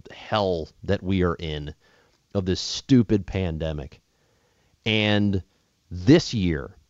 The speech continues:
with this season, for me, and, and again, I, I've got a little bit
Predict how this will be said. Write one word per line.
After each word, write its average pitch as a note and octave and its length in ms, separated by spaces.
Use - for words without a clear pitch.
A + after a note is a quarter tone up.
with G2+ 260
this B2+ 180
season, G2+ 560
for A#2 300
me, G#2+ 520
and, A2 240
and A#2+ 220
again, C#3+ 280
I, A#2 200
I've B2+ 80
got D3+ 140
a D#3 40
little F3 260
bit E3 260